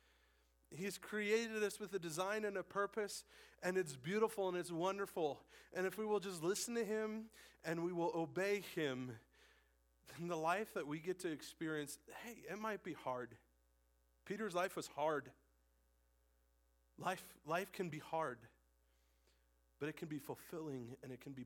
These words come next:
peaceful, and it can be joyful, and it, it, it can, it can be everything we were designed to experience. And all we gotta do is we gotta listen to God.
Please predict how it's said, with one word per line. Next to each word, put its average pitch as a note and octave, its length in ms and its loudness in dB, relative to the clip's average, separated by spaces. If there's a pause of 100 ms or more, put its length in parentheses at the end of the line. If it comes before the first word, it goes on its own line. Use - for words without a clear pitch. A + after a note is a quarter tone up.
(100)
peaceful, C3+ 640 -10
and C3 100 -10
it B2+ 80 -12
can D3 100 -14
be C3 220 -10
joyful, D#3 640 -4 (340)
and D3 220 -4
it, D#3+ 200 -2
it, D#3+ 220 -2
it D#3+ 140 -8
can, D3+ 240 -6 (340)
it - 80 -16
can E3+ 120 -4
be D3 180 -8 (120)
everything F3 640 -2
we D3+ 100 -2
were D3+ 140 -4
designed C3+ 800 -6 (520)
to B2 120 -6
experience. - 840 -12 (1300)
And - 100 -16
all C3 120 -10
we C3+ 80 -6
gotta D3+ 140 -4
do C#3 200 -6
is A2+ 100 -8
we A#2+ 80 -10
gotta A#2+ 180 -10
listen A#2+ 340 -10
to C#3 40 -10
God. A2+ 380 -14